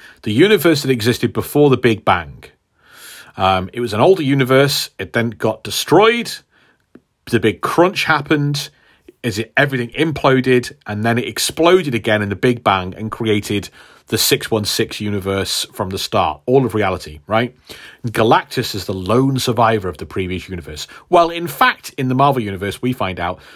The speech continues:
there have been several different iterations of the universe.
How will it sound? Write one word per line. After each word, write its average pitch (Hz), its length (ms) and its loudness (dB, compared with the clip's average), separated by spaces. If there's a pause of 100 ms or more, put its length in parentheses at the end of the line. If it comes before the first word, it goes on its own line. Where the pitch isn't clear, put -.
there 135 120 2
have 143 60 4
been 143 140 2
several 202 640 2
different 127 600 -2
iterations 110 720 -4
of 101 180 -6
the 104 80 -8
universe. 85 760 -10